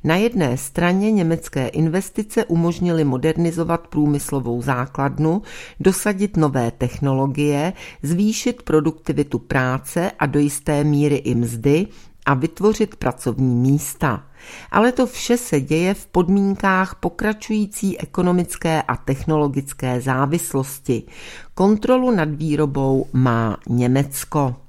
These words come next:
Kromě toho životní úroveň a mzdy v zemích Visegrádské skupiny, ačkoliv v poslední době mírně vzrostly,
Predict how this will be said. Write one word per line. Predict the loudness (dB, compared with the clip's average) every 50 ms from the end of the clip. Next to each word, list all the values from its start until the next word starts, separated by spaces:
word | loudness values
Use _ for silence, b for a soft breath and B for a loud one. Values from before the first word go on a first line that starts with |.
| _ _ -20 -20 -20 B B B B B B B B
Kromě | 2 2 4 4 4 2 2
toho | 2 2 2 4 4 4 4
životní | 2 2 2 2 0 2 2 2 2 2 0
úroveň | -2 -2 0 2 2 2 2 2 0 0 0 0
a | 0 0
mzdy | 0 0 -2 -4 0 0 2 2
v | 0 -2
zemích | -2 -2 0 0 0 0 -2 -2 -2
Visegrádské | -2 -2 -2 -2 -4 -4 -2 -2 0 0 0 -2 -4 -8 -6 -4 -4 -4
skupiny, | -4 -6 -8 -8 -10 -6 -2 0 2 4 4 2 2 -2 B B B B B B 0
ačkoliv | 0 0 -2 -2 0 2 2 2 2 0
v |
poslední | -2 -4 -4 -4 -2 -2 -2 0 2 2 2 4
době | 4 2 2 2 2 2
mírně | 4 4 4 4 4 2 2 0 0 -2 -2
vzrostly, | -4 -4 -4 -4 -4 -4 -6 -10 -6 -2 0 2 2 0